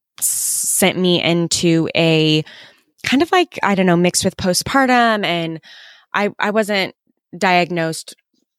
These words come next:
postpartum depression, but I, like, looking back, there was definitely some postpartum anxiety and, or maybe a little bit of depression, just with feeling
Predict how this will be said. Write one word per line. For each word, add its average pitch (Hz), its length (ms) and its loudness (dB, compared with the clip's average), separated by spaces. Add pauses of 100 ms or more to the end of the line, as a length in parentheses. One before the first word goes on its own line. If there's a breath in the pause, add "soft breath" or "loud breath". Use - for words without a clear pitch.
(240)
postpartum 170 460 -2
depression, 165 460 -2
but 170 140 4
I, 165 440 2
like, 175 160 0
looking 170 520 -2 (520)
back, 170 720 -2 (440 loud breath)
there 190 120 -2
was 180 140 -4
definitely 170 400 -4
some 135 680 -8
postpartum 170 420 -4
anxiety 233 1120 0
and, 190 240 -6
or 180 180 -2
maybe 180 260 0
a 175 60 2
little 170 180 0
bit 175 140 0
of 160 120 -2
depression, 175 640 0 (520 loud breath)
just 185 360 2
with 170 560 2
feeling 196 520 2